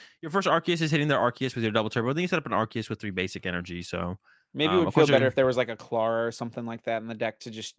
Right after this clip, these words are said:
Speaker 2: get two uses of the Charizard, right?
Speaker 1: Yeah, I mean, you got Ordinary Rod, but that is definitely, like, a higher, a steeper, uh, or a
Speaker 2: Oh,
Speaker 1: harder
Speaker 2: yeah,
Speaker 1: thing to
Speaker 2: there is
Speaker 1: kinda
Speaker 2: the
Speaker 1: pull
Speaker 2: Ordinary
Speaker 1: off.
Speaker 2: Rod. Okay,
Speaker 1: Yeah.
Speaker 2: yeah, yeah.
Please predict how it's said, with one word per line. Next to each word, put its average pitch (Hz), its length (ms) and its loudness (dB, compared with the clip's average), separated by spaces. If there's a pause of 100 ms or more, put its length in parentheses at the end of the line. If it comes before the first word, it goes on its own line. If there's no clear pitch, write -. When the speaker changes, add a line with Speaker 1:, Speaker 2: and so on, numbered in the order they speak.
Speaker 2:
get 127 240 -2
two 139 160 -6
uses 127 380 -4
of 117 60 -8
the 117 80 -10
Charizard, 123 600 2
right? 123 300 -2 (480)
Speaker 1:
Yeah, 101 180 0
I - 40 -2
mean, 135 180 -4
you 156 60 4
got 104 80 0
Ordinary 117 260 2
Rod, 98 180 4
but 98 80 2
that 95 80 2
is 95 80 -4
definitely, 98 260 -6
like, 90 120 -6
a 85 60 -4
higher, 85 420 -2
a 95 100 -6
steeper, 90 580 -6
uh, 85 320 -2 (380)
or 95 100 -6
a 90 120 -4
Speaker 2:
Oh, 123 100 2
Speaker 1:
harder 113 60 0
Speaker 2:
yeah, 107 140 -2
Speaker 1:
thing 107 40 -6
to 110 60 -4
Speaker 2:
there 110 80 -6
is 87 120 -4
Speaker 1:
kinda - 20 -6
Speaker 2:
the 104 80 -6
Speaker 1:
pull - 0 -
Speaker 2:
Ordinary 85 280 -2
Speaker 1:
off. 82 60 -2
Speaker 2:
Rod. 95 180 -6
Okay, 107 320 -8
Speaker 1:
Yeah. 90 180 0
Speaker 2:
yeah, - 0 -
yeah. 107 160 -10